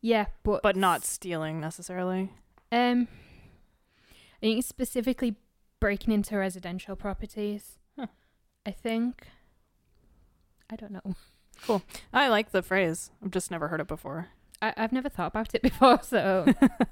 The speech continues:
Speaker 2: <laughs>
Speaker 1: Yeah. Uh, on one occasion, he attacked a woman, smashing her face in with a claw hammer.
Speaker 2: No.
Speaker 1: She survived.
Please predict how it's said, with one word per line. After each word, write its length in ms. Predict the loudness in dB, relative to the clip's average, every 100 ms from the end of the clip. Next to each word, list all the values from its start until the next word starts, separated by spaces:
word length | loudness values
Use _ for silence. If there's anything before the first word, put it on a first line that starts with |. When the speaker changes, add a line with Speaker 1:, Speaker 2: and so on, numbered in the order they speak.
| -4
Speaker 2:
<laughs> 540 | -6 _ -20 -20 -6
Speaker 1:
Yeah. 200 | -2 -2 -4 _ -20 -20 -20 _ -20 -20 _ 0
Uh, 320 | 4 4 4
on 160 | 6 6
one 100 | 4
occasion, 460 | 4 4 4 2
he 260 | 0 2 0
attacked 360 | -2 -4 -2 0
a 40 |
woman, 400 | 0 0 0 -2 -4 -12 -20 _ -20 -20 _
smashing 640 | -14 -8 0 0 0 0
her 160 | 2 2
face 420 | 0 0 0 0
in 280 | 0 0 0 -4 -10
with 260 | 0 2 4
a 60 |
claw 340 | 0 2 4 4
hammer. 380 | 2 -2 -4 -12 -20 -6
Speaker 2:
No. 260 | -4 -4 -6 -16 _ _ _ _ _ _ _ -10
Speaker 1:
She 160 | -6
survived. 600 | -2 2 2 2 -2 -10